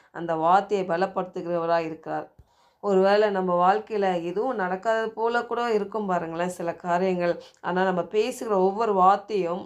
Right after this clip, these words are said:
அந்த உண்மையை உருவாக்குகிறதா இருக்குது. இல்லா காணக்கூடாததை காணக்கூடியதாய் மாற்றுகிற அந்த வ-,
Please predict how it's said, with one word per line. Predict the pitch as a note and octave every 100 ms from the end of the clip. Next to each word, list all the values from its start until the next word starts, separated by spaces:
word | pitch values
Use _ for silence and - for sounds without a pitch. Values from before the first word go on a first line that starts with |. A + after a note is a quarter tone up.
| -
அந்த | E3+ E3+ D3+ E3+
உண்மையை | A3 B3+ B3 A3
உருவாக்குகிறதா | F3+ F#3+ G#3 G3 G3 F4 F3+ F#3 F#3
இருக்குது. | F3 - D#3+ E3+ C#3+ - -
இல்லா | F3+ F#3+ G#3
காணக்கூடாததை | G#3 F#3 G3 A3+ A3 A3 A3 G#3+ A3+ A3 A3 E3+ F#3+ -
காணக்கூடியதாய் | F#3 G3+ G#3+ - A3 G#3+ A3 G3+ G#3 G#3+ F#3
மாற்றுகிற | G3 G#3 A3+ G#3 G#3+ F#3+
அந்த | F3 F3 E3+
வ-, | E3+ E3+